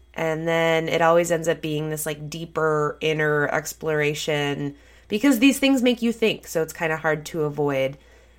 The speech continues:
And that is exactly what this training did. And it made me really excited, genuinely, to facilitate and help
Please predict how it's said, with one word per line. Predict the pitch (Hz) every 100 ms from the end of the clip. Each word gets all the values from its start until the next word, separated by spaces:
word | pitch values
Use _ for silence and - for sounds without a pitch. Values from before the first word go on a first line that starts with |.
| _
And | - 170 165 156 151 147 147 143 - _ _ _ _ _
that | 170 175 170
is | 170 160
exactly | 160 160 156 160
what | 151 147
this | 160 -
training | - 202 208 220
did. | 214 240 233 - - -
And | - 208
it |
made | 233 277
me | 311
really | 233 175 202 196 214
excited, | - - - - - 185 170 185 262 294 320 - _ -
genuinely, | 208 202 190 170 160 147 151 - _ _ _ _ _ _ _ _ -
to | 220
facilitate | 208 202 - 196 185 196 180 180
and | 190 165
help | 160 185 190 -